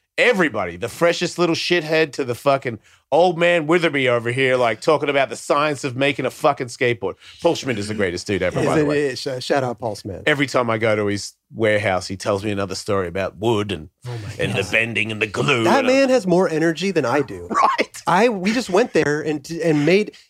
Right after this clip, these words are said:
Speaker 2: first of all, this guy can make a skateboard in fifteen minutes.
Speaker 1: Yeah.
Speaker 2: From nothing into a beautiful skateboard.
Speaker 1: Yeah.
Speaker 2: Fifteen minutes.
Speaker 1: It's incredible. His passion is incredible.
Speaker 2: I was done by the hour two. I'm like, "Okay, I'm exhausted."
Speaker 1: <laughs>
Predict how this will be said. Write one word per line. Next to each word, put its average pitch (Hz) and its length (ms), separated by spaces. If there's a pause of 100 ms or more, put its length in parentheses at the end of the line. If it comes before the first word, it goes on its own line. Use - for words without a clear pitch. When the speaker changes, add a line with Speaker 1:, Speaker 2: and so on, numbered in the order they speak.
(140)
Speaker 2:
first 262 200
of 185 60
all, 156 100
this 165 200
guy 151 340
can 131 220
make 131 160
a 123 40
skateboard 143 560
in 120 180
fifteen 107 380
minutes. 98 220
Speaker 1:
Yeah. 117 260 (100)
Speaker 2:
From 120 460
nothing 156 540
into 143 300
a 123 60
beautiful 123 760
skateboard. 98 560
Speaker 1:
Yeah. 117 280
Speaker 2:
Fifteen 165 320
minutes. 101 340
Speaker 1:
It's 131 200
incredible. 110 680
His 175 180
passion 131 440
is 98 100
incredible. 92 440
Speaker 2:
I 165 260
was 160 340
done 101 680 (640)
by 135 440 (100)
the 156 180
hour 160 340
two. 139 520 (140)
I'm 139 140
like, 127 320
"Okay, 113 240
I'm 113 280 (140)
exhausted." 127 920
Speaker 1:
<laughs> - 40